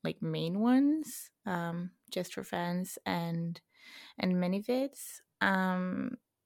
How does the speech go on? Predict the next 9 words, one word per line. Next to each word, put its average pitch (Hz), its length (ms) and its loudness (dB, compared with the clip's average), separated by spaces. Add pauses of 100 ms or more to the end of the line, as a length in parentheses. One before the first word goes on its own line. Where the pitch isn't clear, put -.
(200)
and 196 100 4
I 196 60 8
also 208 260 2
do, 185 260 2
like, 175 260 0
as - 160 -6
well 170 180 2
as, - 580 -4
uh, 175 380 -6